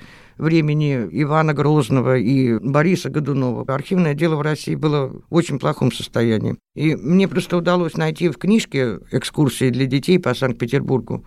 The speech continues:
тысяча восемьсот тридцать восьмого года упоминание о том, что в Новгородской казенной палате найдены бумаги, которые показывают, что новгородцы в тысяча трехсотом году, когда они разрушали Ланскрону, знали Васильев остров на Неве.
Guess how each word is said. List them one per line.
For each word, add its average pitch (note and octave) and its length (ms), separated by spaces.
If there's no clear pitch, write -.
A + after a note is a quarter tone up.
тысяча C3+ 240
восемьсот C3+ 400
тридцать B2 280
восьмого B2 440
года G#2+ 340
упоминание D3+ 640
о B2 60
том, G3 220
что C3 260
в C3+ 120
Новгородской D#3 640
казенной C#3 480
палате C3 540
найдены C3 420
бумаги, B2 680
которые C3 400
показывают, C3+ 540
что - 160
новгородцы B2+ 560
в - 80
тысяча F3+ 440
трехсотом C#3+ 540
году, C3 300
когда B2 360
они A2+ 300
разрушали B2+ 680
Ланскрону, C3 800
знали G#3 320
Васильев D#3+ 560
остров C3+ 380
на C#3 60
Неве. A#2 420